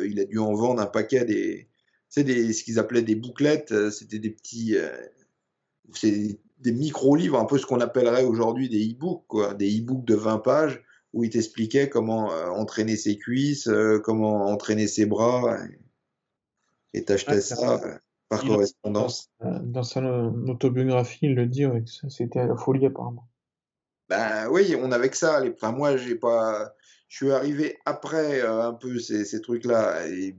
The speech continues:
Speaker 1: puis il aurait fallu commander aux États-Unis, euh, c'était très difficile.
Speaker 2: Ouais.
Speaker 1: Mais, euh, aux États-Unis, ouais, ça marchait bien, ouais.
Speaker 2: Ouais, lui, il a eu la, bah bon, après,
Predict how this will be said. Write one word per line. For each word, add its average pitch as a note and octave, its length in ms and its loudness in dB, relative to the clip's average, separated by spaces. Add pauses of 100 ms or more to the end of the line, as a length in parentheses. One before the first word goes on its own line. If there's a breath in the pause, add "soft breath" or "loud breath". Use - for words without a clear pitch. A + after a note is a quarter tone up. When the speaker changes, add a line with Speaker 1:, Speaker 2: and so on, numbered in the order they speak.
Speaker 1:
puis G2+ 100 -12
il G2+ 80 0
aurait G2 140 2
fallu G#2+ 260 0
commander G#2+ 360 0
aux G#2 100 2
États-Unis, G#2+ 640 -2
euh, G#2+ 60 2
c'était G2 360 2
très G#2+ 200 0
difficile. A2 680 -6 (200)
Speaker 2:
Ouais. B2 200 0 (480 loud breath)
Speaker 1:
Mais, G#2+ 320 0
euh, F#2 320 -4 (420)
aux G2 220 0
États-Unis, G#2+ 600 2
ouais, C#3+ 160 6
ça G2+ 140 0
marchait G2 340 0
bien, A#2 320 -2
ouais. E2+ 120 -10 (2500)
Speaker 2:
Ouais, C3+ 120 4
lui, C3 140 0
il A#2+ 80 0
a A#2 60 4
eu A#2 220 4
la, A#2 260 2
bah B2 260 2
bon, B2 160 4
après, A#2+ 400 0